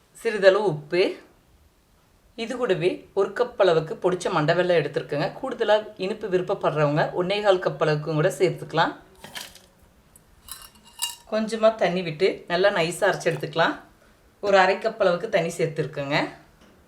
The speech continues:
பாருங்க, கொஞ்சமா தண்ணி சேர்த்து இந்த அளவுக்கு நைஸா அரைச்சு எடுத்துருக்கேன். வெல்லம் வந்து குப்பை தூசி இல்லாத வெல்லங்கிறதுனால டைரக்டா அப்படியே சேர்த்துக்கிட்டேங்க. உங்களுக்கு குப்பை தூசி, கல்லு, மண்ணு உப்-, இருக்கிற மாதிரி இருந்துச்சுன்னாங்க கொஞ்சமா தண்ணி விட்டு நல்லா கரைச்சு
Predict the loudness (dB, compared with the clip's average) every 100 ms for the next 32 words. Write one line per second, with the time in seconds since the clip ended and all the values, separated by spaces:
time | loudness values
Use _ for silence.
0 | _ -4 -2 -2 -4 -4 -4 -2 -2 -2
1 | -4 -4 -4 -4 -4 0 2 0 -2 -4
2 | -4 -14 _ _ _ -4 -2 0 0 0
3 | -2 -2 -2 -4 -2 -4 -6 -14 0 2
4 | 2 2 2 0 -4 -4 -2 0 -2 -4
5 | 0 4 4 4 2 2 0 2 2 2
6 | 4 2 0 0 0 0 -2 -2 0 -2
7 | -4 -6 -2 0 0 -2 -4 -6 -10 -6
8 | -4 0 -2 0 0 2 2 0 0 -2
9 | -4 -8 -16 _ _ 0 2 -2 2 2
10 | 4 2 0 -4 -4 -2 -2 -2 -2 -4
11 | -16 _ -8 -6 -4 -2 0 0 0 -4
12 | -6 -2 0 2 2 2 2 0 -4 -6